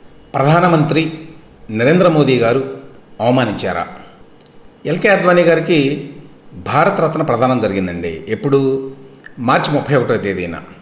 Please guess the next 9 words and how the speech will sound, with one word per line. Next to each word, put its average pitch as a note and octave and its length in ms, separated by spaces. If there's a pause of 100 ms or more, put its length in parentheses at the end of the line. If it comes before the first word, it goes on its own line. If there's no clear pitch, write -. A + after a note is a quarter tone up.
(460)
గతంలో C#3 220
ప్రకటించారు, C#3+ 680 (160)
మార్చి D3 300
ముప్పై C#3 240
ఒకటిన D#3+ 300
యాక్చువల్గా E3 480
ప్రదానం B2+ 480
చేశారు. F2 300 (720)
ఆ D3+ 60